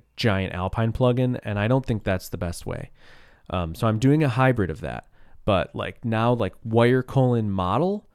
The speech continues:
literally in the source code, I am creating, like, a virtual X model, like an Alpine X model, and binding that data to this, this core Livewire data JavaScript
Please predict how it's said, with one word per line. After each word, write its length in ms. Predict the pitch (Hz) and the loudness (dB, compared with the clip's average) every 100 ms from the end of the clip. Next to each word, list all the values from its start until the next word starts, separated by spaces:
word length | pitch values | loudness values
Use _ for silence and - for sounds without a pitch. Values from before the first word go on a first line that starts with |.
| _ _ _ | _ _ _
literally 720 | 135 147 160 120 104 92 87 - | 6 8 8 6 4 0 -2 0
in 180 | 143 135 | 4 4
the 80 | 120 | 4
source 340 | - 143 165 | 2 0 0
code, 300 | 107 87 87 - 113 | -2 0 -2 -6 -4
I 140 | 104 | -2
am 300 | 101 92 - _ _ - | -2 -4 -8 _ _ -20
creating, 280 | - 131 131 | 0 2 4
like, 120 | 120 | 0
a 80 | 98 | -2
virtual 720 | 90 120 135 - 120 101 - - | -2 0 0 2 2 2 -2 -2
X 280 | 135 - 117 | -4 -2 -4
model, 520 | 104 92 82 104 - _ _ _ | -2 -2 -4 -8 -16 _ _ _
like 100 | 113 | -6
an 80 | 107 | -4
Alpine 400 | 92 120 123 110 | 0 0 0 -2
X 220 | 104 - | -4 -4
model, 400 | 110 95 85 82 - - _ 120 | -4 -2 -4 -8 -12 -20 _ -8
and 180 | 101 | -2
binding 360 | 107 107 123 117 | 2 2 2 2
that 220 | 101 76 | -2 -2
data 400 | 117 117 92 82 - _ _ | 0 0 0 -4 -8 _ _
to 260 | - 165 156 | 0 2 4
this, 300 | 127 113 - - | 2 0 -8 -6
this 160 | 117 | -6
core 480 | - - - 143 135 | -6 -10 2 4 4
Livewire 720 | 123 110 110 113 110 95 101 | 2 0 0 0 0 0 0
data 320 | 123 120 117 | 2 2 2
JavaScript 480 | 101 110 107 104 104 | 0 0 0 -2 -6